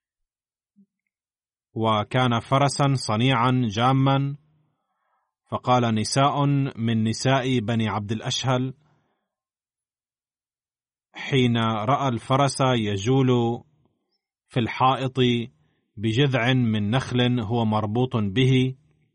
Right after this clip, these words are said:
"يا قمير، هل لك في أن تركب هذا الفرس؟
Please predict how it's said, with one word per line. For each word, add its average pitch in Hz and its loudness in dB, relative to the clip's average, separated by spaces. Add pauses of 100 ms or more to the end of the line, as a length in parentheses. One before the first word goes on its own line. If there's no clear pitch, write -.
(1500)
"يا 120 2
قمير، 143 0 (1700)
هل 120 0
لك 139 0
في 135 -2
أن 117 -4
تركب 131 0
هذا 113 0
الفرس؟ 131 -2